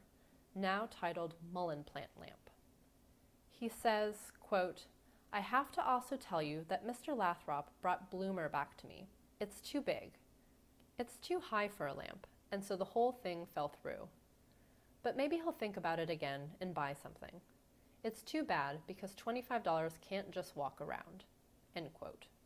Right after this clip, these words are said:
It is likely that this early experience as an artist in residence helped to shape Gross's vision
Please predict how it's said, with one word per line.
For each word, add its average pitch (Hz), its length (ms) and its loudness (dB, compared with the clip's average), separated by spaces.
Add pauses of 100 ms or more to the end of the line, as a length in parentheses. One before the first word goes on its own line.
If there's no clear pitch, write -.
(1300)
It 220 100 2
is 220 160 0
likely 269 320 0
that 254 160 4
this 196 200 -2
early 226 340 -2
experience 175 640 -6 (100)
as 170 180 -8
an 175 120 -12
artist 190 340 -6
in 240 140 -4
residence 151 520 -4 (120)
helped 202 220 -6
to 196 60 -6
shape 170 300 -6 (100)
Gross's 160 380 -6
vision 151 360 -4